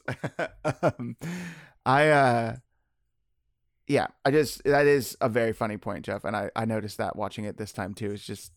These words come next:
that how, I genuinely kept asking, like, "Have, have they only been together for, like, a year or what?" And she said, "No, three."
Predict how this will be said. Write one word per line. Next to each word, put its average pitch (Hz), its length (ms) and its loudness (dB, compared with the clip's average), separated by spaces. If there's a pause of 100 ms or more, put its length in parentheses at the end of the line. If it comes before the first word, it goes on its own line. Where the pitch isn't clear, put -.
that 110 140 -2
how, 120 300 -2
I 135 200 2
genuinely 135 380 0
kept 120 180 -2
asking, 113 320 -2
like, 107 140 -8
"Have, 120 240 -4
have 117 120 0
they 135 140 2
only 170 160 -4
been 160 160 -4
together 131 340 -2
for, 139 120 -4
like, 120 100 -2
a 110 80 -2
year 175 400 -6 (120)
or 113 420 -4
what?" 123 260 -4
And 113 120 -8
she 113 140 -10
said, 107 200 -6
"No, 110 200 -6 (140)
three." 113 400 -6